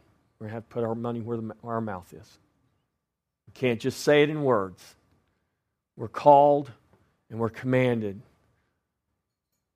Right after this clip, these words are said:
in word and in deed. Amen. Father, we ask you today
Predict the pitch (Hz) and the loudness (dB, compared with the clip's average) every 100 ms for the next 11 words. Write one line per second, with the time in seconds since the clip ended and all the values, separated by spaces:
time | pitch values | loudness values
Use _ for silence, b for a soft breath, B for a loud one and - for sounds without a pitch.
0 | _ _ _ _ _ _ _ _ _ _ | _ _ _ _ _ _ _ _ _ _
1 | _ _ 120 113 113 127 131 131 139 120 | _ _ -10 -4 4 6 6 4 -2 -6
2 | 120 120 117 110 101 90 82 90 _ _ | -2 -2 -2 -6 -8 -12 -16 -20 _ _
3 | - 98 113 117 _ _ - 123 127 139 | -14 -6 -6 -6 _ _ 4 6 6 2
4 | 156 135 117 117 120 - 131 117 113 110 | -6 -8 -4 -2 -4 -4 -10 -8 -2 -2
5 | 95 | -4